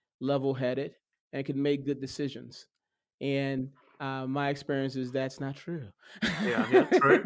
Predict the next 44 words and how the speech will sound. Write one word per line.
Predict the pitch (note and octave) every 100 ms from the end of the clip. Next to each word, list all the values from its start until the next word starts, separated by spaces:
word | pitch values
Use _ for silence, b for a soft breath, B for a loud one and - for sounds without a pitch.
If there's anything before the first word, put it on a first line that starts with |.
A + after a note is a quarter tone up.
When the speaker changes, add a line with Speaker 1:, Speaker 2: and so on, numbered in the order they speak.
| -
Speaker 1:
<laughs> |
Speaker 2:
true. | - B2+
Speaker 1:
So | D#3 B B - B B -
there, | D#3 D#3 - _
there | D#3
may | E3+
be | F3+ E3+
some | F3 F3
people | E3+ E3 E3
who | E3 D#3+
can, | D#3+ D3+ D3
um, | C#3 C#3 C#3 C#3 C#3+
like | D3 D3
drinking. | C#3+ E3+ F#3 A#2+
There's | B2+ C3
some | C#3 C#3
people | C#3+ D3
who | D3+
can | D3
drink | C3 C3+
responsibly, | D3 C#3+ C3 C3 C#3 D#3 C#3+
have | C3
a | B2+
good | C3+
time, | C#3 B2 C3 C#3
go | C3+
home, | B2+ B2 C#3+
and, | B2+ B2+ C#3 _
and | C3 B2+ B2 -
all | B2 C3
is | C3+ B2+
well | D3
with | C#3+
the |
world. | A#2 A#2+ A#2+ - _ _ -
And | C3
there | C#3
are | C3+
some | - C3 C#3+
who | C3+ C#3 C3+ C3 _ _ _ _ _ _ _ -
take | D#3+ D3
it | D3
to, | - D3 D3 C#3
uh, | C3+ C3 C3 C3